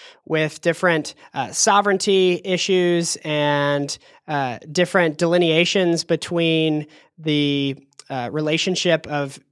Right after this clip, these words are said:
Israel and Palestine. There's a lot to cover,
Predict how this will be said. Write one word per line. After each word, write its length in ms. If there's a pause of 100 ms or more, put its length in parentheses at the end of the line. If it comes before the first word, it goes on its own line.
(160)
Israel 440
and 100
Palestine. 600
There's 160
a 60
lot 480
to 160
cover, 500